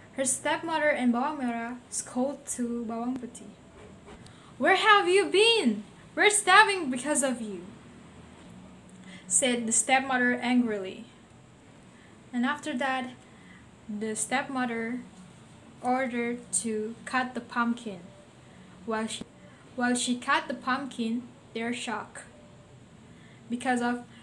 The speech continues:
their, inside the pumpkin, there are many jewelries. Where did you cut the pumpkin?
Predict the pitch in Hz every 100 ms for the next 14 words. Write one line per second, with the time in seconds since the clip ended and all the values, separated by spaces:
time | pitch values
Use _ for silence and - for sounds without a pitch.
0 | - 226 262 285 302 - - - - 240
1 | 269 320 262 247 - 269 262 - 226 240
2 | 247 - - 233 233 233 226 226 240 247
3 | 233 214 233 226 220 196 180 - - -
4 | - - - - - - - - - -
5 | - - 269 381 427 427 - 330 - 370
6 | 392 - 269 - 320 320 285 - 202 185